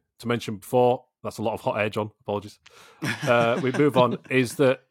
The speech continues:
Speaker 1: it is a dream job. This is absolutely my dream, dream job. To, to play games all day is what people think. But the, the number one passion has to be,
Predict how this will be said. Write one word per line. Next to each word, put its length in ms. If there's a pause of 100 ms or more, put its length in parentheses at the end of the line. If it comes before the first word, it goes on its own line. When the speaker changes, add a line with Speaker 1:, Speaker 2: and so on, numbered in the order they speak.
Speaker 1:
it 220
is 120
a 60
dream 280
job. 340
This 160
is 200
absolutely 480
my 140
dream, 360 (140)
dream 220
job. 240
To, 100 (160)
to 80
play 240
games 320
all 140
day 180
is 140
what 160
people 280
think. 320 (420)
But 180
the, 200 (200)
the 100
number 360
one 220
passion 360
has 220
to 100
be, 360